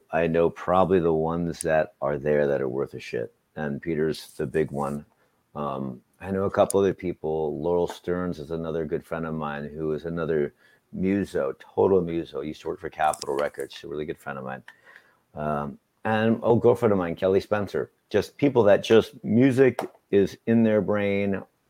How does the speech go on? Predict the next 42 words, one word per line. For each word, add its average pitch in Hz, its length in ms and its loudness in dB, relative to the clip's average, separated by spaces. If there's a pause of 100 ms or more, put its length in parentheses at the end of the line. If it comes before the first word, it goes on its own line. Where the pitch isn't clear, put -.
(120)
twenty-four 98 480 0
seven 90 420 -2
kind 87 260 -6
of 80 80 -8
thing. 78 400 -6 (500)
If 90 160 2
they 104 140 8
would 98 140 8
have - 100 2
played, 104 560 8
they 95 160 4
would 92 140 4
have 85 100 0
been 92 240 0
still 104 400 4
in, 92 340 0
they'd 90 260 0
still 98 200 0
be 92 120 2
in 85 80 0
bands 73 440 0 (240)
playing 82 260 -6
right 67 140 -6
now. 69 200 -10 (380)
But 117 340 4 (220)
it's 127 120 0
great 135 180 8
to 120 80 4
see 123 180 2
that 110 120 8
with 98 140 2
Autry. 98 380 4
There 104 140 6
are 107 60 6
very, 120 280 4 (120)
very 113 380 4
few 113 200 2
people 104 500 4
like 107 340 6
Peter 101 560 4
and, 92 280 0 (540)
uh, 85 380 -2